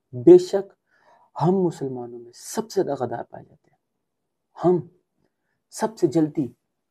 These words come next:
अपना ईमान बेचते हैं, हम सबसे सस्ता ईमान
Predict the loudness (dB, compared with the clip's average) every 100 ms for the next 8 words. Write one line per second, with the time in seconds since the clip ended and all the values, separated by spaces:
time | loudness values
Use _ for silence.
0 | -16 -14 -8 -8 -8 -12 -14 -16 -18 -20
1 | _ _ _ _ _ _ _ _ _ _
2 | -4 -4 -6 _ _ _ _ _ -6 -6
3 | -6 -14 -10 -10 -8 -10 -10 _ _ _
4 | _ -10 -10 -10